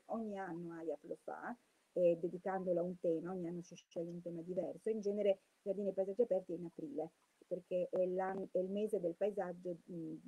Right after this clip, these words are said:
indicato da ifla. Quest'anno ovviamente <laughs> non si poteva fare ad aprile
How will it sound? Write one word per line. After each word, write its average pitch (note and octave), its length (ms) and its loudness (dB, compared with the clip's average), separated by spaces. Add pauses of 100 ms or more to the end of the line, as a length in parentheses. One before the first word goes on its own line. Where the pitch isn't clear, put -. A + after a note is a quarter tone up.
(280)
indicato D#3+ 380 -4
da D3 100 -4
ifla. C#3+ 360 -10 (360)
Quest'anno F#3+ 400 -2
ovviamente E3 120 0
<laughs> F#3+ 460 4
non F3+ 140 2
si F#3+ 180 -8
poteva E3 400 0
fare E3+ 260 -2
ad E3+ 80 0
aprile G3 480 2